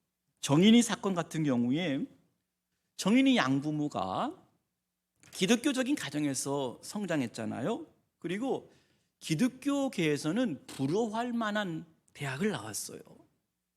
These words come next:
현재 다니는 직장도 사람들이 부러워할 만한 그런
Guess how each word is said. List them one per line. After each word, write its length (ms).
현재 260
다니는 680
직장도 800
사람들이 760
부러워할 600
만한 340
그런 320